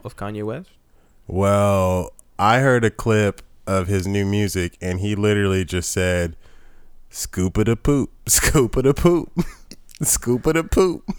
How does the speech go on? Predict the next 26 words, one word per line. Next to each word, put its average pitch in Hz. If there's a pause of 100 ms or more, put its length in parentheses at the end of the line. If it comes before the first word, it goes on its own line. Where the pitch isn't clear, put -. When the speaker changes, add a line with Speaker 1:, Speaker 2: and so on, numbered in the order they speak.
(200)
Speaker 2:
So 135
Speaker 1:
What 151
do 180
you 190
think 165
that 120
means? 117
Speaker 2:
I, 277 (320)
what 147
it 160
means 190
is 139
I 139
literally 143
shed 127
an 120
internal 120
tear 113
because 101 (260)
the 104
Kanye 143
that 117
I 120
first 117
listened 117
to 139